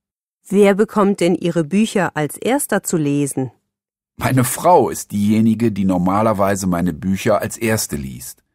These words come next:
Speaker 2: Ihre Meinung bedeutet mir sehr viel. Sie ist Ärztin und kann mir auch aus dieser Perspektive oft noch Tipps geben.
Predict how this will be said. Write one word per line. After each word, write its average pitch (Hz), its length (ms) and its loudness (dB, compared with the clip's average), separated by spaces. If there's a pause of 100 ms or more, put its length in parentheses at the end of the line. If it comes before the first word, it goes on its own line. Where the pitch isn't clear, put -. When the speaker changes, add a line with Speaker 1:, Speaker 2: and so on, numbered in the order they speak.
(520)
Speaker 2:
Ihre 156 240 0
Meinung 110 440 2
bedeutet 101 440 0
mir 104 220 0
sehr 95 180 -2
viel. 107 440 -2 (640)
Sie 110 160 -4
ist - 260 -6
Ärztin 123 720 -2 (240)
und 101 180 -2
kann 151 220 -2
mir 160 160 -2
auch 139 160 0
aus - 200 -4
dieser 151 280 -2
Perspektive 131 840 -4
oft - 280 -4
noch 120 140 -2
Tipps - 380 -4
geben. 71 460 -8